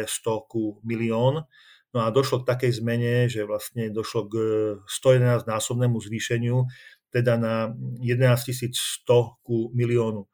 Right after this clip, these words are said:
No a toto už je teda veľmi, e, významné a nebezpečné zvýšenie obsahu hydroxidu sódneho vo vode z pohľadu zdravia.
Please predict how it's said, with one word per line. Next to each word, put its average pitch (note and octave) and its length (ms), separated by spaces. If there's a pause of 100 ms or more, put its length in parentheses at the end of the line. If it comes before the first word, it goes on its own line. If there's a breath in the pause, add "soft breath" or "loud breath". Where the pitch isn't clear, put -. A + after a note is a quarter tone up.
(360 soft breath)
No B2+ 400
a - 80
toto D3+ 240
už C3+ 240
je B2+ 80
teda A#2+ 160
veľmi, B2+ 320
e, A2 60 (340)
významné A#2 640
a A2 80
nebezpečné A2+ 640
zvýšenie A#2 960
obsahu A2+ 720
hydroxidu A#2 400
sódneho A2+ 480
vo A2 80
vode A2 240
z A2+ 160
pohľadu A2+ 320
zdravia. G#2+ 480